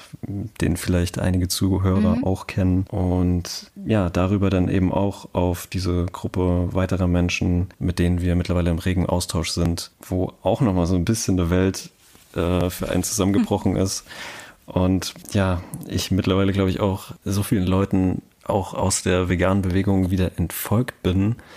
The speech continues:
Speaker 2: Ja, also ich glaube, das ist das, was man einfach so, wenn man es irgendwie zusammenfassen wollen würde, warum wir diesen Podcast machen, dann ist es vielleicht einfach erstens, äh,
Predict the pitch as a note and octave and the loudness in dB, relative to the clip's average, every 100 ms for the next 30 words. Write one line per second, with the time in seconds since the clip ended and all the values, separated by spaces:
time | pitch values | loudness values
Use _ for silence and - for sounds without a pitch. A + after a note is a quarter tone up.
0 | - - - - - - - G#3+ G3 F#3+ | -20 -20 -20 -20 -20 -12 -2 0 0 -4
1 | A3 - - G3+ G3 - G#3+ G#3+ G#3+ G#3+ | -10 -10 -6 -4 -6 -4 -2 0 0 -2
2 | G#3+ A#3+ A3+ A3+ - G#3+ G3+ G3+ G#3 G#3+ | -4 -4 -4 -4 -2 -2 0 0 0 -2
3 | G#3 G#3+ G3+ G3+ - - - A3+ A#3 A3+ | -2 -2 -2 -4 -14 -16 -4 0 0 0
4 | G#3 C4+ A#3+ A#3 A#3 A3 - A3 - G#3+ | 0 0 0 0 -2 -2 -6 -8 -6 0
5 | A3 C#4 D4 D4 C#4+ - - - - C4 | 2 2 2 2 0 -4 -12 -18 -8 -6
6 | - B3 A#3 A3+ A3+ A3+ A3+ G#3+ A#3 A#3 | -2 -2 0 0 0 0 0 0 -2 -2
7 | A3 G#3+ G#3+ - G3+ G#3 G#3 C4+ A#3+ A3 | -2 0 0 -2 -4 -2 2 2 2 0
8 | A3 A3 C4 - B3 B3 A#3 A#3 A3 G#3+ | -2 -4 -6 -10 -10 -6 -4 -2 -2 -4
9 | G#3+ A3+ - A3 A3 G#3+ G#3+ G#3+ A3 G#3+ | -4 -6 -4 -2 -4 -2 -2 -2 -4 -8
10 | - - - - - A#3+ - C#4+ - - | -14 -18 -16 -10 -4 -2 0 -2 -2 -2
11 | F#3+ F#3 | -2 -2